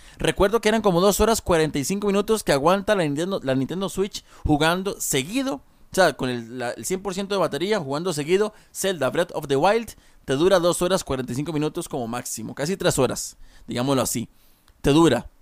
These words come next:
Con, eh, siendo ju-, un videojuego como Zelda, obviamente jugando algún tipo de juego indie o menos potente, pues te durará más.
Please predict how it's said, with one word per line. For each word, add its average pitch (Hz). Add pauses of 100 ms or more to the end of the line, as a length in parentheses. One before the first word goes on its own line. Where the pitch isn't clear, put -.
(200)
Con, 170
eh, 143
siendo 170
ju-, 170
un 170
videojuego 180
como 143
Zelda, 131
obviamente 135
jugando 135
algún 123
tipo 143
de 127
juego 131
indie 147
o 113
menos 127
potente, 139
pues 117
te 120 (160)
durará 113
más. 175